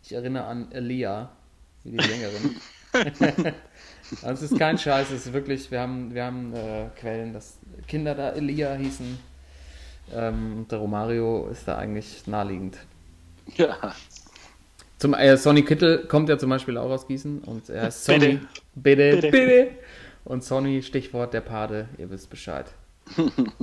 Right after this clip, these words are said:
Speaker 1: Ähm, jetzt sind wir ja hier so bei unseren, äh, Sp-, wenn wir schon bei den Spielerkategorien sind,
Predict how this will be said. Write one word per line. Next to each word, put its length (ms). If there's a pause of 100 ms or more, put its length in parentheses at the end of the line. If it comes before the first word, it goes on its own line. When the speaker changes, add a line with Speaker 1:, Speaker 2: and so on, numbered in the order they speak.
(640)
Speaker 1:
Ähm, 540 (960)
jetzt 140
sind 140
wir 80
ja 160
hier 200
so 100
bei 60
unseren, 480
äh, 420 (1000)
Sp-, 260
wenn 240
wir 80
schon 180
bei 80
den 220
Spielerkategorien 1040
sind, 240